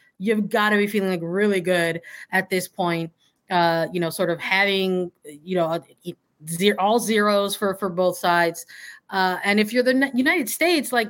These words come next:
maybe you feel similarly, but you had some opportunities and you, and you're, like, missed them at this point. And maybe you're like, "We're gonna come out and start a little, a little stronger." But they get the breakthrough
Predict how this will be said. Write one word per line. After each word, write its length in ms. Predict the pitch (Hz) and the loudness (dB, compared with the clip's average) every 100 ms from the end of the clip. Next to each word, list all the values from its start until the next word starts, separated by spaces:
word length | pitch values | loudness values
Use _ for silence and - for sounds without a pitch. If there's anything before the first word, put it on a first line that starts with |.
| - | -4
maybe 360 | 208 220 277 294 | -2 2 2 2
you 120 | 294 | 2
feel 220 | 294 311 277 | 2 2 0
similarly, 680 | - 247 285 302 311 330 | 0 2 2 2 2 0
but 480 | 240 226 220 214 214 _ _ - _ 214 | 0 2 2 0 -4 _ _ -20 _ -2
you 180 | 220 240 | 0 2
had 260 | 262 262 | 0 0
some 160 | 269 240 | 2 2
opportunities 640 | 226 220 208 214 208 208 | 2 0 0 0 2 0
and 140 | 190 180 | 0 -2
you, 160 | 185 | -4
and 220 | 170 175 175 | -2 -2 0
you're, 180 | 170 | 0
like, 200 | 170 165 165 165 160 | 2 0 -2 -12 -4
missed 260 | 196 220 214 | 0 0 2
them 140 | 185 | 2
at 160 | 170 170 | 2 0
this 120 | 170 | -8
point. 380 | - 170 160 - - - _ - | -2 -2 -2 -6 -18 -20 _ -2
And 200 | 220 226 | 0 2
maybe 240 | 233 262 | 2 2
you're 160 | 247 226 | 0 2
like, 220 | 220 202 | 2 0
"We're 160 | 185 202 | -2 -2
gonna 180 | 202 196 | 0 -2
come 160 | 196 | -2
out 240 | 180 175 170 | 0 0 0
and 100 | 175 | -4
start 260 | 185 170 | -2 0
a 40 | 170 | 0
little, 320 | 170 165 165 | 0 0 0
a 60 | 165 | -2
little 220 | 165 160 | -2 -4
stronger." 560 | - 220 262 202 160 _ _ | -4 -2 0 0 -2 _ _
But 500 | 320 294 190 180 - - - - - - | 0 2 0 -4 -8 -12 -20 -20 -16 0
they 160 | 269 | 0
get 200 | 254 339 | 2 0
the 100 | 339 | 0
breakthrough 840 | 240 247 330 339 247 208 196 185 | -2 0 0 0 0 2 2 0